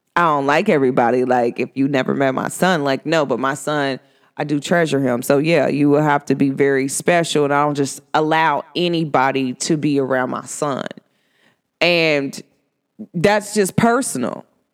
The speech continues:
Get what I'm saying? Whether you're family or not, like, I remember, um, you know, even though I was going through baby blues and I had depression, um, major depression, I still, like,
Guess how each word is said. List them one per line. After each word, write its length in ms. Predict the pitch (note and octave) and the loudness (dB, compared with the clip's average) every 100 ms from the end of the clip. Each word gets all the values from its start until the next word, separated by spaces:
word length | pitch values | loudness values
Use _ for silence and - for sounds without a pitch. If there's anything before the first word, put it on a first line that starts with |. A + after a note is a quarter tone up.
| _ _ _ _ _ _ _ _ - | _ _ _ _ _ _ _ _ -8
Get 140 | A3+ | -2
what 80 | A3+ | 0
I'm 100 | G#3+ | 0
saying? 240 | G#3+ A3+ A3 | 0 0 2
Whether 180 | G3 | 0
you're 180 | G3 A4 | 0 -2
family 340 | - B3 A#3 G#3+ | 0 0 2 2
or 60 | |
not, 240 | G3 C4+ A3+ | 2 2 2
like, 260 | G#3 F#3+ | 0 0
I 120 | - G#3+ | 2 2
remember, 680 | A3+ A3+ A3 A3 G#3 G3 | 2 2 2 2 2 2
um, 480 | F#3 F#3 F3+ E3+ E3+ | 2 4 4 2 2
you 100 | G3+ | 2
know, 160 | G#3+ F#3+ | 4 4
even 220 | A#3 A#3+ | 2 2
though 100 | A3 | 4
I 100 | G3 | 2
was 120 | F#3+ | 2
going 240 | G3 G3+ G3 | 0 0 0
through 140 | F#3 | 2
baby 280 | E3+ E3+ E3 | 2 2 -2
blues 400 | D#3+ D#3+ D#3 D#3 | 0 2 2 0
and 120 | D#3 | 0
I 40 | |
had 180 | D#3 D3 | 2 0
depression, 640 | - - A3+ A3+ E3 C#3+ - _ _ _ _ _ _ | -2 0 2 2 -2 -4 -4 _ _ _ _ _ _
um, 480 | D#3 D3+ D3 C#3+ C#3+ - | 0 2 2 0 -2 0
major 360 | F3+ C#4 A#3+ | 2 2 2
depression, 540 | D#3 - C3+ C3+ - - _ _ _ _ - | 0 2 0 0 -6 -8 _ _ _ _ -2
I 100 | G#3+ | -2
still, 480 | A3+ - C4 C#4 B3+ | -2 -2 2 2 4
like, 500 | A#3 A3 F#3+ - | 2 2 0 -6